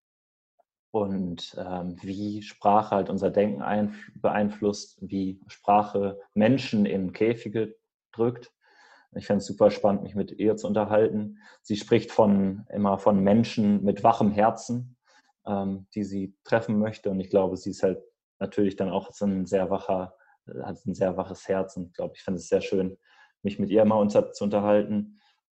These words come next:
Ähm, und, puh. Ähm, hm.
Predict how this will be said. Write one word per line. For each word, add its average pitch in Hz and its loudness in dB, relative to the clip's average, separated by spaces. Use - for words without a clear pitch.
Ähm, 185 -2
und, 90 -2
puh. 104 -4
Ähm, 87 -8
hm. 92 -10